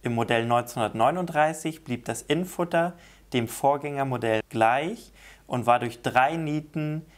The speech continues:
die außen sichtbar waren, am Helm befestigt. Der Helm war grün lackiert und hatte in einigen seltenen Fällen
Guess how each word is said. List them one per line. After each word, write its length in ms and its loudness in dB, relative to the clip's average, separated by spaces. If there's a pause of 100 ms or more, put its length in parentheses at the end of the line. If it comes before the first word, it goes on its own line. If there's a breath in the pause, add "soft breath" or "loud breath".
(140)
die 120 -4
außen 360 0
sichtbar 440 -2
waren, 320 2
am 140 -4
Helm 300 -4
befestigt. 880 -8 (480 soft breath)
Der 140 0
Helm 460 0
war 120 2
grün 300 -2
lackiert 880 -2
und 200 -6
hatte 240 2
in 240 -6
einigen 460 0
seltenen 640 0
Fällen 580 -4